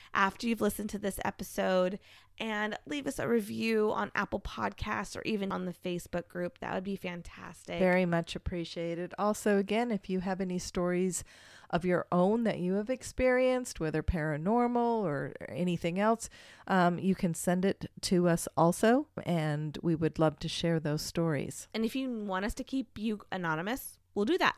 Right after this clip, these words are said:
Speaker 2: Happy to do so.
Speaker 1: Exactly.
Speaker 2: Or
Speaker 1: We
Speaker 2: not.
Speaker 1: would just
Speaker 2: Happy to do that also.
Speaker 1: <laughs> Thank you guys so much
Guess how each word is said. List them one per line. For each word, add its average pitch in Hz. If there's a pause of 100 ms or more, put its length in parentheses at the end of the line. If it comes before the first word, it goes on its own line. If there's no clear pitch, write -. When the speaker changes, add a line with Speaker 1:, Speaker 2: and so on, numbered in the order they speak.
Speaker 2:
Happy 156
to 190
do 226
so. 147
Speaker 1:
Exactly. 233
Speaker 2:
Or 151
Speaker 1:
We 147
Speaker 2:
not. 170
Speaker 1:
would 233
just 214
Speaker 2:
Happy 180
to 170
do 196
that 233
also. 262
Speaker 1:
<laughs> 494 (1800)
Thank 320
you 330
guys 285
so 262
much 233